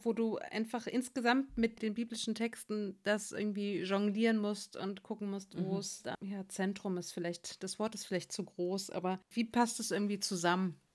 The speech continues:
Speaker 2: Hm.
Speaker 1: Ja? Und da f-,
Speaker 2: Hm.
Speaker 1: bin ich bei dir, du hast es eben so zwischen den Zeilen gesagt, auch, auch gesagt in der Predigt, man kann auch diese Spannung bestehen lassen.
Speaker 2: Mhm.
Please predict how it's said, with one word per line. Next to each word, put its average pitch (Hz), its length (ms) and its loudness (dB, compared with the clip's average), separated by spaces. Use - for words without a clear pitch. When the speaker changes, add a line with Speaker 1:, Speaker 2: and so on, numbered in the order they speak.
Speaker 2:
Hm. 190 180 6
Speaker 1:
Ja? 208 220 2
Und 220 180 4
da 233 160 12
f-, 277 120 -2
Speaker 2:
Hm. 151 260 -8
Speaker 1:
bin 240 160 4
ich 226 160 -4
bei 214 180 8
dir, 262 100 4
du 220 100 2
hast 226 160 -2
es 220 180 -2
eben 226 240 2
so - 80 -4
zwischen 220 380 2
den 196 260 0
Zeilen 220 320 2
gesagt, 214 420 0
auch, 185 220 0
auch - 160 -6
gesagt 190 360 -4
in 196 60 -2
der 190 100 2
Predigt, 208 600 -4
man 190 160 0
kann 208 200 0
auch 190 120 -4
diese 180 200 -4
Spannung 220 440 2
bestehen 214 420 0
lassen. 233 420 -2
Speaker 2:
Mhm. 165 340 -2